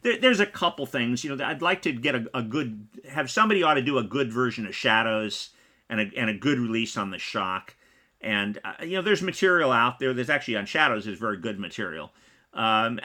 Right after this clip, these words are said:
you know, those aren't high on the list, but, um, I-, I'm in early discussions, and I can't really talk about the details because nobody's committed to anything yet. But there's a, there's an opportunity, um,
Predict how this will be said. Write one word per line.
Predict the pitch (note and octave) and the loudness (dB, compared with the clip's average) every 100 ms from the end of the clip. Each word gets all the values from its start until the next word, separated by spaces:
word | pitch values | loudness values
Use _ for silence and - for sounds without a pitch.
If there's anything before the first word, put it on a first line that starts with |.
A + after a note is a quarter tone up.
| - | -8
you | - F#3 | -2 0
know, | E3 | 2
those | G#3 F#3+ | 2 2
aren't | F#3 C#3+ | 2 2
high | C#3 D3 | 0 0
on | C3 | 0
the | A2 | -2
list, | G2+ G2 - | -2 -6 -6
but, | B2 A#2+ | -8 -4
um, | C3 B2 - - | -4 -6 -10 -14
I-, | - - | -16 -8
I'm | - F#3+ G#3+ | 0 2 2
in | F#3+ | 4
early | G3 A#3+ A3+ | 4 4 0
discussions, | F3 - D3+ C#3+ D3 C3 | -2 -4 -4 -4 -4 -4
and | C#3 | -4
I | |
can't | C3+ F3+ - | -2 -4 -4
really | D#3+ C#3 | -6 -2
talk | C#3+ C#3+ | -2 -2
about | C3+ B2+ | -2 -6
the | A#2 | -4
details | A2+ A#2+ C3+ B2+ C3+ B2+ | -4 -4 -4 -4 -4 -8
because | G#2 G#2+ G#2 | -10 -8 -4
nobody's | A#2 C3 B2 A2+ - | 0 0 0 -4 -8
committed | A#2 A2+ A2+ G#2 | -6 -4 -2 -4
to | - | -6
anything | G2+ A#2+ B2+ A#2 | -4 -6 -6 -6
yet. | B2 B2 - - - - _ | -6 -8 -20 -20 -20 -20 _
But | D3+ D3 | 0 0
there's | D#3+ D3+ C#3+ | 2 2 2
a, | D3 C#3 - A2 | -4 -6 -8 -14
there's | - B2+ E3 F3 | -14 -4 -2 0
an | E3+ - | -4 -2
opportunity, | F#3+ A#3 G3+ F3 - G3+ G#3+ G3+ E3 D#3 D#3 D#3 - _ _ _ _ - | 2 2 2 -2 -4 -2 0 2 4 4 2 0 -6 _ _ _ _ -8
um, | C#3+ C3+ B2+ B2 A#2+ A#2 | -2 2 4 4 2 -2